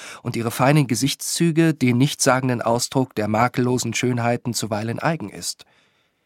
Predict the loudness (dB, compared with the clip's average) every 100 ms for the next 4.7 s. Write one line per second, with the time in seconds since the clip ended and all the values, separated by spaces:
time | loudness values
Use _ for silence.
0 | _ -20 0 2 4 4 4 4 2 4
1 | 2 2 0 -2 0 0 -2 -8 -18 -18
2 | -6 2 4 4 4 4 4 2 4 4
3 | 2 -2 0 2 2 2 -2 -6 -6 -4
4 | -2 2 2 4 2 2 -2